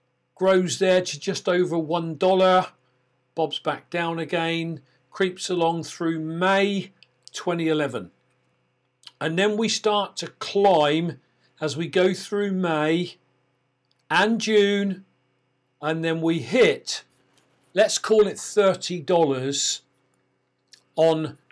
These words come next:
June the eighth. Yep, June the eighth, where are we? Um, twenty eleven. Okay,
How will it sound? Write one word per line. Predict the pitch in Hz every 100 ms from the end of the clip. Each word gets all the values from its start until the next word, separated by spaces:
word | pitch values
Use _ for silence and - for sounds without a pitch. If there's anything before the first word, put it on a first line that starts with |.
| _
June | 160 147
the | 139
eighth. | 113 95 - - _ _ _ _
Yep, | 127 202 233 -
June | 202 233
the | 214
eighth, | 196 196 - -
where | 160 151
are | 143
we? | 135 127 120 - _ 135
Um, | 135 139 139 143 147 139 _ _ _ -
twenty | - 170 156
eleven. | 143 101 90 _ _ _ _ _ _ -
Okay, | - - 143